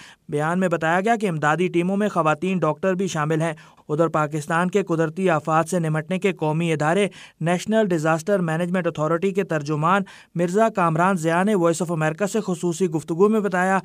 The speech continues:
کہ ان کے ادارے کی جانب سے بھی امدادی کام شروع کر دیا گیا ہے۔ انہوں نے بتایا کہ اب تک کی اطلاعات کے مطابق حتمی طور پر یہ نہیں کہا جا سکتا کہ تھر میں بچوں کی ہلاکت کی وجہ خوراک کی قلت ہی تھی، تاہم مرزا کامران ضیاء کا کہنا تھا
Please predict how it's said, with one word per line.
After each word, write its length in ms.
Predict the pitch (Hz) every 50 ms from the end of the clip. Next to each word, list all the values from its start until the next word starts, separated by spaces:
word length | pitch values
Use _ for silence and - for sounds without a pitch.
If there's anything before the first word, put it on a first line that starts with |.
| - - - - _ _
کہ 100 | - 220
ان 140 | 220 226 226
کے 180 | - 226 202
ادارے 280 | 185 160 160 170 180 196
کی 140 | 190 202 202
جانب 340 | 160 160 156 160 180 190 180
سے 140 | - 208
بھی 160 | 196 202 220 190
امدادی 460 | 175 156 147 151 151 156 170 196 165
کام 280 | - 165 160 165 180
شروع 260 | 175 - 175 175 190 180
کر 160 | - 165 151
دیا 200 | 147 160 156 156
گیا 180 | 147 160 156
ہے۔ 140 | 151 170 165 156 - - - - - -
انہوں 200 | 170 190 208 214
نے 100 | 214 196
بتایا 320 | 196 190 196 190 208 226
کہ 120 | 214 220 214
اب 100 | - 190 196
تک 240 | _ 208 202 202
کی 160 | - 208 196 180
اطلاعات 360 | 175 170 160 156 165 180 175
کے 80 | 196
مطابق 440 | 170 170 156 160 165 180 208 208 -
حتمی 280 | 156 147 - - 147 180
طور 220 | - 165 160 170
پر 160 | 160 185 185
یہ 200 | 180 170 165 160
نہیں 240 | 160 156 151 151 196
کہا 220 | 208 - 208 196 196
جا 200 | 185 190 180 180
سکتا 320 | - 196 190 - 202 190 175 - - - - -
کہ 100 | - 196
تھر 220 | 185 185 180 202 208
میں 160 | 214 226 226
بچوں 360 | 180 175 170 160 - 202 214
کی 180 | 190 196 208 160
ہلاکت 400 | 156 151 151 156 - - 214 208
کی 100 | 220 214
وجہ 280 | 196 202 185 208 208 196 - - - _ _
خوراک 380 | - 175 175 185 190 208 208
کی 120 | 208 220 208
قلت 380 | - 185 175 185 185 175 160
ہی 80 | 160 151
تھی، 220 | 151 165 170 160 160 - - _ _
تاہم 260 | - 151 156 170 175
مرزا 300 | 170 165 151 147 180 180
کامران 460 | 180 175 156 156 151 151 156 165 170
ضیاء 220 | 156 143 151 156 175
کا 140 | 180 214 202
کہنا 240 | 190 196 185 196
تھا 160 | 196 202 202